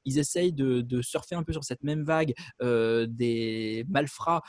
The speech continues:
qui sont soutenus par la population parce que, soi-disant, ils défendent une cause qui serait noble, et alors mais, mais moi, ça me pose vraiment problème de, de, de voir des gens qui sont des ordures,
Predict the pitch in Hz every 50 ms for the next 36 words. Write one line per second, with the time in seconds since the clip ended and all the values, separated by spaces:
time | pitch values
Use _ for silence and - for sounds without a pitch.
0 | - _ _ - - - 135 127 - - 170 - - 185 185 160 156 131 131 131
1 | - 135 - 139 143 143 - - 170 160 131 - - - 120 - - 170 165 156
2 | 156 180 170 143 165 175 175 - - - - - - 131 123 120 147 143 - -
3 | 170 170 170 156 127 117 - 123 113 113 - - - - 180 175 175 151 127 110
4 | 104 - - - - - 120 110 123 165 202 247 226 139 120 - - - - -
5 | - - 120 113 110 - - 110 113 123 - - _ _ _ - - 120 95 107
6 | 117 110 110 113 131 170 196 180 - - 123 113 - 160 156 127 110 113 143 180
7 | 165 - - 120 139 185 202 175 123 117 113 113 113 113 107 110 113 110 107 110
8 | 113 107 107 120 135 165 185 185 170 127 113 107 107 160 208 214 - - 127 -
9 | 117 117 107 107 107 127 120 117 113 147 208 254 226 135